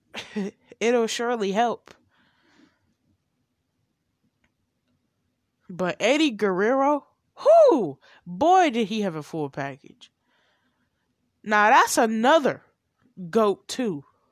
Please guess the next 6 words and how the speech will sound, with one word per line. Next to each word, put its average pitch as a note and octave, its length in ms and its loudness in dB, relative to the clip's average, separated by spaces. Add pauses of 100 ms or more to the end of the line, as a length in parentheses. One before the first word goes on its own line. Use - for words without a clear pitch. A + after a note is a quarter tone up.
(200)
That A#3+ 220 0
is A3 140 -2
another G3 440 -4
goat. D3 300 -12 (920)
Because G3 440 -4 (140)
everybody A#3+ 840 -2